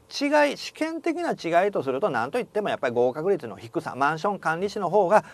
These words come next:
えー、多少ではありますがね、えー、多少でも倍近く払われているのかな、倍以上ね。えー、ですから、まあ、そこは難易度の違いだ。だから、まあ、合格基準点が変わらないっていうことは、試験の質自体がマンション管理士は若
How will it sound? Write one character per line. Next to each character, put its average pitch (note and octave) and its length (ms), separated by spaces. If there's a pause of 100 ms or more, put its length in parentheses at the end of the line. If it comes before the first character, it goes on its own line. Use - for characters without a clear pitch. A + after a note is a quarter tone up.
(180)
え B2+ 380
ー、 A#2+ 60
多 C4 140
少 F4 300
で G4 100
は D#4 180
あ A#2 40
り A#2+ 100
ま A2 140
す A2+ 40
が A2+ 80
ね、 G3 160 (100)
え C#3+ 460
ー、 - 60
多 E3 80
少 A3 140
で A#3+ 100
も G#2 220
倍 B2+ 240
近 D4+ 240
く - 80
払 G#2 360
わ A2 80
れ F#2 80
て G2+ 120
い F#2+ 60
る F#2+ 40
の F2 120
か F#2+ 100
な、 G#2 60
倍 A2 260 (120)
以 A3 100
上 B2+ 160
ね。 - 120 (200)
え D3 160
ー、 - 20
で D#3+ 80
す - 80
か - 80
ら、 B2 80
ま C#3 140
あ、 - 60
そ B2 100
こ C3+ 80
は F3 160 (580)
難 F#2+ 180
易 G2 80
度 A2+ 100
の A2 220
違 - 60
い - 20
だ。 D#2+ 300
だ G#3+ 100
か A3 80
ら、 F#3 240
ま G3+ 120
あ、 F#3 40
合 C4 220
格 E4 200
基 A#3 120
準 E3+ 200
点 D3 120
が A2+ 100
変 C3+ 140
わ C#3+ 60
ら D3 80
な B2 100
い - 40
っ - 20
て A#2 100
い A#2+ 40
う - 40
こ B2 80
と F3 80
は、 C#3+ 120
試 - 140
験 C4 220
の C#3 80
質 - 220
自 C#4 120
体 D4 160
が F#2 80
マ A2 160
ン B2+ 60
シ D#3+ 80
ョ - 20
ン C#3+ 80
管 B2+ 120
理 C3 60
士 - 60
は G#2+ 60
若 C#4+ 200